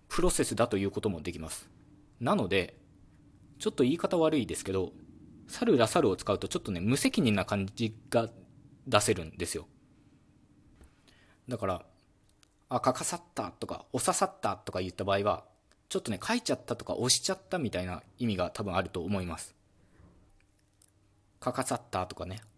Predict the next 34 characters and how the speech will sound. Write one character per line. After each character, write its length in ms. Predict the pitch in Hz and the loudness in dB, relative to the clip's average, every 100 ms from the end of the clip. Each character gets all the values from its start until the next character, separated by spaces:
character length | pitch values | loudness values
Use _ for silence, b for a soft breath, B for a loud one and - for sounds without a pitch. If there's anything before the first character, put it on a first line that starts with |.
| _ | _
「お 80 | 117 | -6
さ 140 | - 165 | -2 2
さ 100 | 113 | 0
っ 140 | - | 0
た」 140 | 98 90 | -2 -2
と 80 | - | -4
か 60 | |
言 80 | 90 | -6
っ 20 | |
た 80 | 107 | -2
場 140 | 101 | 0
合 80 | 104 | 0
は、 80 | 98 | 0
自 160 | 98 139 | 0 2
分 160 | 240 | 4
は 80 | 226 | 6
そ 160 | - 202 | 6 6
う 40 | |
い 180 | 196 180 | 6 2
う 40 | - _ - | -2 _ -2
意 80 | |
図 80 | 196 | 2
は 100 | 110 | 4
な 100 | 107 | 4
か 80 | 135 | 0
っ 80 | - | 0
た 80 | 92 | -4
ん 60 | |
だ 80 | 82 | -2
け 60 | 92 | 0
ど、 240 | 95 - b b b b b b b _ | -2 -2 b b b b b b b _
な 100 | 170 | -6
ん 40 | 175 | -2
か、 200 | 87 | -2